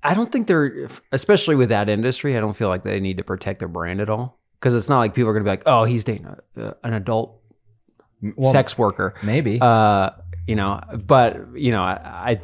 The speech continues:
Speaker 1: I, I think probably it's his own ego that,
Speaker 2: Oh,
Speaker 1: that
Speaker 2: okay,
Speaker 1: is,
Speaker 2: so, so
Speaker 1: is
Speaker 2: it's
Speaker 1: an
Speaker 2: more
Speaker 1: issue.
Speaker 2: like his,
Speaker 1: Yeah.
Speaker 2: yeah, his ego. He doesn't wanna be looked at like that
Speaker 1: Yeah.
Speaker 2: instead of, like, pr-, kinda protecting his own brand.
Speaker 1: Unless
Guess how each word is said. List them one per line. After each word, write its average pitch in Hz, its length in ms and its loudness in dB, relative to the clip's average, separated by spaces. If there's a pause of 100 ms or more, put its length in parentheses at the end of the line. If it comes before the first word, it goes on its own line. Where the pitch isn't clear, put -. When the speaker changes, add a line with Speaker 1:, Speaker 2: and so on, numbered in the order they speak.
(120)
Speaker 1:
I, 139 80 0
I 120 40 2
think - 280 -2
probably 107 260 2
it's 98 100 -4
his 107 140 -4
own 95 160 -4
ego 92 360 -4
that, 85 280 -8
Speaker 2:
Oh, 104 80 -2
Speaker 1:
that 98 120 -2
Speaker 2:
okay, 92 140 -8
Speaker 1:
is, 98 100 -4
Speaker 2:
so, 107 340 -6
so 135 120 0
Speaker 1:
is 127 80 4
Speaker 2:
it's - 40 -4
Speaker 1:
an 139 60 4
Speaker 2:
more 139 140 4
Speaker 1:
issue. 135 80 4
Speaker 2:
like 120 140 4
his, 120 380 0 (420)
Speaker 1:
Yeah. 117 140 0
Speaker 2:
yeah, 101 40 -2
his 110 260 0
ego. 113 260 -2
He 107 80 0
doesn't 104 280 -2
wanna 101 220 -6
be 95 120 -6
looked 92 260 -8
at 87 120 -8
like 85 200 -12
that 87 280 -10
Speaker 1:
Yeah. 95 60 -10
Speaker 2:
instead 90 260 -10
of, 87 80 -12
like, 87 180 -14 (120)
pr-, 98 260 -14
kinda 98 240 -8
protecting 87 600 -12
his 80 180 -16
own 80 160 -14
brand. 69 200 -18 (400)
Speaker 1:
Unless 123 920 2